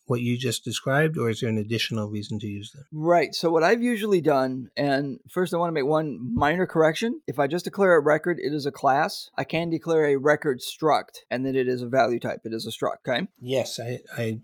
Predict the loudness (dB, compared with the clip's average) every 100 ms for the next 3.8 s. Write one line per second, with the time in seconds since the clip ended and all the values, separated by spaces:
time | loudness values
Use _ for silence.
0 | -4 2 2 2 -2 -2 -6 -4 -6 -2
1 | 0 0 2 4 4 2 0 0 0 -2
2 | -6 -8 -4 0 0 0 -2 -2 0 0
3 | -2 -4 -2 2 4 4 2